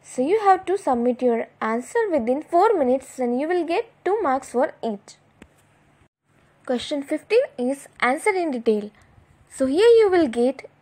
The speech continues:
six minutes to complete your answer. For example, what is the function of heart? You have to complete your answer within six minutes. For correct answer, you will get three marks. So this is the pattern of your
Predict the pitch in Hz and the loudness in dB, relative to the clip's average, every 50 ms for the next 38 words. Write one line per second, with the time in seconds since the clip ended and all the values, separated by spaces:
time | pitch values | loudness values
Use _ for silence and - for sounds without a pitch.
0 | _ - - - 415 - - - 392 359 302 294 - - - - 320 - 262 233 | _ -8 -4 -4 -4 -2 -2 -4 -2 -2 -2 -2 -4 -6 -6 -6 -2 0 0 0
1 | 233 233 254 262 320 - 285 269 247 254 302 359 349 - - - - - - 254 | 0 -2 -4 -4 -4 -2 2 4 4 4 4 2 0 -6 -20 -16 -8 -4 -2 -2
2 | 254 254 247 - 226 202 190 202 - _ _ _ _ _ _ - - 247 285 349 | -2 -2 -4 -8 -8 -8 -8 -8 -12 _ _ _ _ _ _ 0 4 6 8 8
3 | 381 349 330 339 359 349 349 339 359 359 415 - - - - - 269 339 415 - | 6 4 4 2 2 2 4 4 2 2 2 0 -8 -16 -6 0 2 2 4 4
4 | 508 494 508 494 480 440 415 381 - 381 339 294 254 - 247 220 202 196 202 - | 4 4 2 2 2 2 2 2 0 -2 0 -2 -2 -4 -6 -8 -8 -8 -12 -16
5 | _ _ _ _ _ _ _ _ _ _ _ _ _ _ _ _ - 240 254 277 | _ _ _ _ _ _ _ _ _ _ _ _ _ _ _ _ -6 -2 0 2
6 | 277 254 240 262 240 - 233 220 233 - 392 440 - 427 415 403 - - - 214 | 2 2 4 2 2 4 2 0 2 4 2 4 6 6 4 4 4 2 0 -2
7 | 214 220 226 - - 302 392 403 320 233 233 320 359 403 - - 392 381 - - | -2 -2 -6 -6 -6 -4 -4 -4 -4 -4 -4 -6 -8 -8 -4 -2 -2 -2 -2 -4
8 | - 247 220 214 214 226 302 - - _ - - _ _ _ _ _ _ - 254 | -8 -6 -4 -4 -2 -2 -4 -4 -6 _ -20 -20 _ _ _ _ _ _ -4 -4
9 | 247 262 - 262 330 403 403 - 392 339 330 339 349 - - 453 466 415 370 320 | -2 2 2 4 4 2 2 2 0 0 0 0 -4 -4 -2 0 2 2 2 2
10 | 320 311 262 294 339 453 - - - 339 330 311 277 233 202 190 196 202 - - | 0 -2 0 0 -2 -2 -2 -4 -4 -2 -2 0 0 0 0 -2 -4 -6 -14 -20
11 | - - - _ _ - _ _ _ - _ _ _ _ _ _ - - 240 226 | -20 -20 -20 _ _ -20 _ _ _ -20 _ _ _ _ _ _ -4 -4 -2 0
12 | 285 320 - 440 466 453 440 440 427 - 330 285 277 285 294 294 294 294 - - | -2 0 4 4 4 4 2 -2 0 2 2 2 2 0 -2 -4 -6 -6 -6 -2
13 | 269 277 277 381 | 2 4 4 4